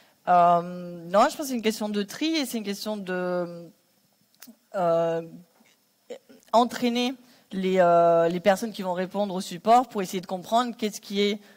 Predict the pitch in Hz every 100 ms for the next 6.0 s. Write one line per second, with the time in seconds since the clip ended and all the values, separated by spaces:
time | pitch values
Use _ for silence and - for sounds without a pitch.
0 | _ 190 202 202 190 180 175 175 - 240
1 | 247 185 185 185 - 185 196 175 170 175
2 | 196 233 233 196 185 170 - 175 170 -
3 | 202 - 175 170 190 190 226 - 180 175
4 | 170 180 208 214 180 - 170 160 156 175
5 | 165 156 160 160 170 165 175 165 175 -